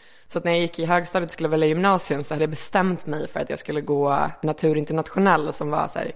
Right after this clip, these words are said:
den svåraste gymnasieutbildningen att komma in på i Malmö. Det var så här trettio platser typ, och man var tvungen att ha M V G i alla ämnen. Och jag hade inte M V G i alla ämnen, jag hade typ tre M V G och resten V G. Typ. Så jag tjatade in mig på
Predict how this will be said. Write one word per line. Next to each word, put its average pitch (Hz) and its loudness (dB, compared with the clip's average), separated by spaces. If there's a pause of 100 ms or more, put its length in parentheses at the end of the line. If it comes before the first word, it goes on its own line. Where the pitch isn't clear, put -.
(400)
den 165 -6
svåraste 156 2
gymnasieutbildningen 151 -2
att 143 -10
komma 160 -4
in 160 -2
på 147 -8
i 147 -8
Malmö. 156 -6
Det 156 -2
var 156 0
så 160 -8
här 170 -12
trettio - -6
platser 151 -6
typ, - -10
och - -4
man 156 -2
var 151 -4
tvungen 156 -2
att 147 2
ha 151 4
M 151 0
V 151 -4
G 147 -4
i 147 2
alla 147 2
ämnen. 147 -2
Och 147 -4
jag 165 2
hade 165 6
inte 165 0
M 147 2
V 147 -10
G 151 -6
i - -4
alla - -6
ämnen, 98 -8
jag 143 -4
hade 151 -4
typ - -16
tre 165 -4
M 151 -2
V - -8
G - -6
och - -8
resten 151 -8
V 151 -2
G. 165 -6
Typ. - -18 (1500)
Så - 0
jag 196 4
tjatade 208 0
in 180 2
mig 156 -6 (100)
på 147 0